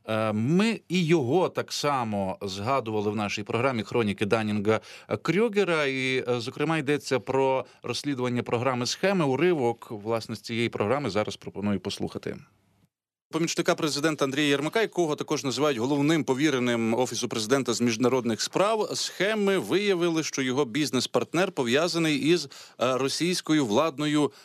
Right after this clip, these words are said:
верхівкою. Він очолював українську частину групи з обміну полоненими і літав за звільненими українцями у Москву. Зустрічався з адвокатом Дональда Трампа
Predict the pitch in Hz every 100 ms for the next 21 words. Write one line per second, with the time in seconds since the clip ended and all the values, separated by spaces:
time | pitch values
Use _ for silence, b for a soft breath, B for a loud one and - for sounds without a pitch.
0 | B 92 147 156 202 160 107 113 101 90
1 | 196 208 - 196 190 165 151 165 175 -
2 | 147 135 170 165 120 170 175 151 143 117
3 | 101 - 147 143 117 120 107 110 107 151
4 | 202 190 147 120 117 - 165 143 131 98
5 | 113 165 156 139 117 110 123 135 156 143
6 | 123 127 127 139 139 - 170 160 92 98
7 | - 117 151 135 107 98 107 123 123 113
8 | 110 104 90 127 107 95 107 120 127 110
9 | 110